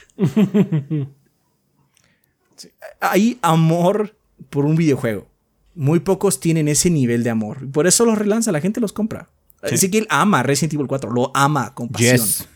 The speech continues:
Speaker 1: Ujú.
Speaker 2: Por eso lo compra varias veces, porque la consola que tenga activa en ese momento, que no la tenga guardada, este, porque no podemos tener todas las consolas afuera, nadie puede, a menos de que tengas pocas,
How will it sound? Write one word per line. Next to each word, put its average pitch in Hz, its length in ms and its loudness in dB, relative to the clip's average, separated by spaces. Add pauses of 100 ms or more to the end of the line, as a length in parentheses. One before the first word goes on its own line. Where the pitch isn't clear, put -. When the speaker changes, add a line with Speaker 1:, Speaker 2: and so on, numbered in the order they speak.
(520)
Speaker 1:
Ujú. 147 160 -4
Speaker 2:
Por 143 140 4
eso 208 140 2
lo 208 100 2
compra 185 260 0
varias 185 260 0
veces, 165 280 -4
porque 139 340 -2 (680)
la 160 180 -2
consola 190 500 0
que 185 100 0
tenga 180 280 0
activa 180 360 -4
en 170 80 -2
ese 160 160 0
momento, 135 340 -2
que 110 80 -10
no 120 100 -6
la 135 120 -6
tenga 139 220 -2
guardada, 123 720 -4 (460)
este, - 540 -12
porque 113 260 -10
no 139 140 2
podemos 208 260 2
tener 160 200 0
todas 156 200 0
las 135 60 -8
consolas 135 320 -2
afuera, 117 460 -6
nadie 151 460 0
puede, 127 540 -4 (440)
a - 40 -14
menos 117 160 -6
de 117 80 -6
que - 80 -12
tengas 120 260 -4
pocas, - 540 -10